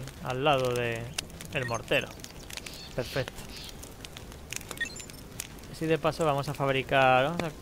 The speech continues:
crearnos diez, que tarda, que así la comida tarda más en podrirse si la cocinamos. Lo dejamos ahí fabricando. Está lloviendo, también me fabriqué el odre, porque como estaba cazando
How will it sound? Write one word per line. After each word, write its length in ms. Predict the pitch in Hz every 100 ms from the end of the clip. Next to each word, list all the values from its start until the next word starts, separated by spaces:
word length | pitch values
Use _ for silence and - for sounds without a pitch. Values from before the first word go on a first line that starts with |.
| -
crearnos 600 | 143 131 131 127 120 120 -
diez, 240 | 143 135 160 - - - -
que 300 | 156 135 131
tarda, 800 | 127 147 147 156 147 143 131 123 120 - - - - - - - - - - - -
que 60 |
así 160 | 139 160
la 120 | 147
comida 280 | 147 147 151
tarda 300 | 147 131 131
más 240 | 127 127
en 240 | 135 123 117
podrirse 520 | 131 156 196 - 123
si 120 | -
la 80 | 123
cocinamos. 480 | 123 147 170 117 - - - - - - -
Lo 100 | 139
dejamos 360 | 131 147 127 120
ahí 140 | 120
fabricando. 640 | - 117 113 131 147 175 226 - - - - - - - - - - - - - - - -
Está 220 | 123 -
lloviendo, 380 | 180 190 202 180
también 280 | 185 143 151
me 100 | 160
fabriqué 540 | 165 156 151 180 151 -
el 140 | 131
odre, 340 | 151 156 151 170 - - - - - - - - - -
porque 240 | - 143 135
como 140 | 135
estaba 280 | 135 185 196
cazando 600 | 202 170 202 185 147 160